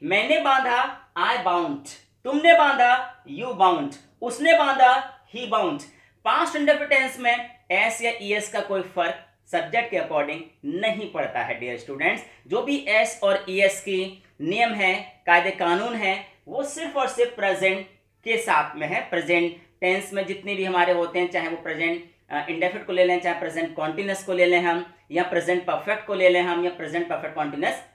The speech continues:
टेंस को ले लें हम, चारों में हमको याद रखना पड़ता है कि किस तरीके से सिंगुलर प्लूरल को, अ, माइंड में रखते हुए आगे हम यूज़ करते हैं। अब आगे देखिएगा, बाउंस। यहां पर आप क्या देख रहे हैं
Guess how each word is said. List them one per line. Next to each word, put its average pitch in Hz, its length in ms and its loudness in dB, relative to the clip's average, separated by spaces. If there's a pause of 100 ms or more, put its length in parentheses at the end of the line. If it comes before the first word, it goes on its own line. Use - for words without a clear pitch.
(140)
टेंस 143 260 -2
को 131 100 -8
ले 117 100 -6
लें 113 120 -8
हम, - 240 -16
चारों 269 320 2
में 262 120 -2
हमको 226 480 -2 (140)
याद 196 260 0
रखना 190 240 -2
पड़ता 185 280 -4
है 233 100 -6
कि 226 60 -12
किस - 240 -6
तरीके 175 280 -2
से 214 120 -8
सिंगुलर 180 340 -2
प्लूरल 156 320 -6
को, 175 80 -4
अ, 147 400 -12
माइंड 147 300 -2
में 147 100 -4
रखते 143 200 -10
हुए 214 180 -6 (100)
आगे 139 240 -6
हम 139 240 -10
यूज़ 285 220 -8 (260)
करते 151 260 0
हैं। - 340 -14 (480)
अब 277 120 4
आगे 262 240 2
देखिएगा, 247 680 -2
बाउंस। 143 640 -2 (140)
यहां 262 380 0
पर 339 120 2
आप 320 180 0
क्या 294 140 2
देख 262 260 -2
रहे 240 140 0
हैं 196 480 -8